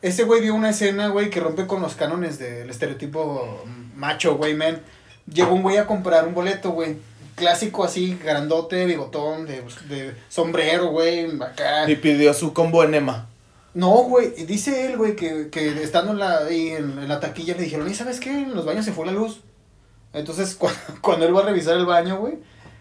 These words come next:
Speaker 1: al vato este, al, al ranchero acá, mamalón,
Speaker 2: Eh.
Speaker 1: lo tenían aplicándole la del pollo rostizado, güey.
Speaker 2: Ah.
Speaker 1: O sea, un culo, boca, dando vueltas, güey, manos y la verga. O sea, lo traían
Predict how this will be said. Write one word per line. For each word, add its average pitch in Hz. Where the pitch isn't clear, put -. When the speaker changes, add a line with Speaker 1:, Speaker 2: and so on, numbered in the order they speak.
Speaker 1:
al 135
vato 156
este, 180
al, 175
al 131
ranchero 143
acá, 175
mamalón, 147
Speaker 2:
Eh. 110
Speaker 1:
lo 156
tenían 156
aplicándole 185
la 151
del 139
pollo 160
rostizado, 160
güey. 180
Speaker 2:
Ah. 123
Speaker 1:
O 135
sea, 147
un 160
culo, 208
boca, 202
dando 196
vueltas, 190
güey, 196
manos 185
y 151
la 131
verga. 135
O 131
sea, 160
lo 165
traían 175